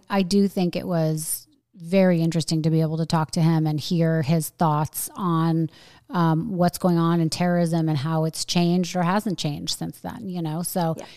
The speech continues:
Speaker 1: he's a really, uh, interesting figure to just pick his brain anyway. So it was su-,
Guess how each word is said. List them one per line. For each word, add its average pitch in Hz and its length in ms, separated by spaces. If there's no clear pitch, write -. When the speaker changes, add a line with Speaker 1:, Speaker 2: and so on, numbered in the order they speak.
Speaker 1:
he's 226 240
a 240 80
really, 180 580
uh, 160 240
interesting 156 640
figure 147 420
to 156 220
just 147 360
pick 175 160
his 151 160
brain 156 300
anyway. 226 400
So 208 240
it 185 60
was 180 160
su-, - 180